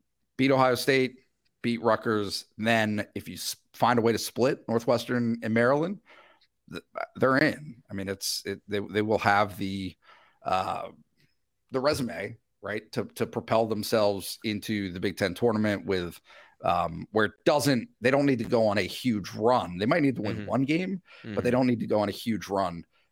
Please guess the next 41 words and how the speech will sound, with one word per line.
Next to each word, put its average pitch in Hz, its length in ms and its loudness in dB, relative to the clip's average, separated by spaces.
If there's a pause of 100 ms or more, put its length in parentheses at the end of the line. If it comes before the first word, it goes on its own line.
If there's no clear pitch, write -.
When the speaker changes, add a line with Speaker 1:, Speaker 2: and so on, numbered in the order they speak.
Speaker 1:
uh, 85 220 -4
to - 80 -12
be 95 120 -2
able 85 200 -4
to, 87 340 -10 (100)
to - 100 -12
get 85 180 -10
to - 60 -20
where 87 140 -8
they 95 60 -8
wanna 87 200 -14
go. - 180 -10 (580)
Speaker 2:
Well, 165 240 0
the 151 140 2
other 160 120 0
thing 127 300 0
is, 135 320 2
if 123 160 -2
you 117 120 0
win 127 260 2
some 135 160 0
of 120 60 2
those 107 180 0
games, 117 280 -2
you 117 60 0
have 104 80 -4
a 95 40 -10
better 95 260 0
<laughs> - 0 -
seeding 143 460 0
in 147 60 -4
the 123 80 -4
Big 123 220 0
Ten 110 180 -2
tournament, 151 460 2
and 117 100 -2
therefore 120 380 2
you - 60 4
Speaker 1:
Totally. 110 160 2
Speaker 2:
have 107 100 0
an 107 100 -6